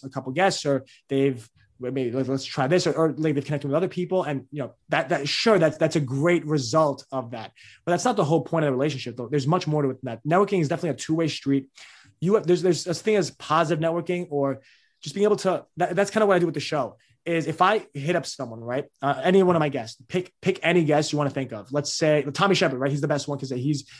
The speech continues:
being a G M, big title. Everyone's like, "Oh my God, how'd you get him on the show?" If I hit up Tommy Shepard, right, via email and said, "Mister Shepard,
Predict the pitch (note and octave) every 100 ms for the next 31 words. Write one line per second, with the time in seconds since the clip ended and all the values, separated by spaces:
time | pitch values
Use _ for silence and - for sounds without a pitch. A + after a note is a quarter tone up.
0 | - E3 E3 C#3+ D#3 D3+ D3 C#3+ A#2 D3+
1 | C#3+ - D3 C#3+ C3 C3+ C3+ C3 C3+ C#3+
2 | C3 C3+ C#3+ C3+ C3 C#3 A2+ - - -
3 | - - - A#3 C#4 B3 G#3+ G3 E3 E3
4 | C#3+ C3 C#3 C#3+ D3 C#3+ D3 B2+ A2+ -
5 | - _ D#3+ D#3 E3 D#3 C3+ _ _ F#3
6 | G#3 - A#3+ C3+ G#2+